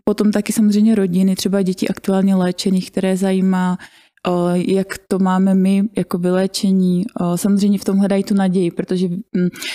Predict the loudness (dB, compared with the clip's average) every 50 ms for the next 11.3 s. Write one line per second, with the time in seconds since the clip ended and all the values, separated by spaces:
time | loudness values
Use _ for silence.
0 | -10 -8 -6 -6 -2 -2 -2 0 0 0 0 0 -2 -2 -2 -2 0 0 0 0
1 | 0 -2 -2 -2 -2 -2 -4 -4 -10 _ _ _ _ -4 -2 -2 0 0 0 -2
2 | 0 0 -2 -4 -2 -2 -2 0 0 -2 -2 -6 -8 -8 -6 -4 -4 -4 -4 -6
3 | -6 -6 -8 _ -4 -2 0 0 0 -2 -2 -2 -2 -2 -2 -2 -4 -6 -4 -4
4 | -2 -2 -2 -4 -6 -6 -4 -2 -2 -2 -4 -6 -8 -12 -12 -10 -10 -10 -12 -14
5 | -16 _ _ -2 0 0 0 -2 -4 -2 -2 0 2 2 2 2 2 2 0 0
6 | -2 -4 -6 _ -2 0 2 2 2 2 2 2 0 0 0 0 0 2 2 4
7 | 4 4 4 4 2 2 2 2 2 2 2 2 0 0 -2 -2 -2 0 0 2
8 | 2 2 2 0 0 0 -2 -4 -2 -2 0 0 0 0 0 0 0 0 0 0
9 | 0 -2 0 0 0 0 0 0 0 0 2 0 0 -2 -4 -6 -6 -8 -6 -4
10 | -2 -2 0 0 0 0 0 -2 -2 -2 -4 -4 -6 -6 -4 -2 -2 -2 -2 -2
11 | -4 -6 -6 -8 -12 -12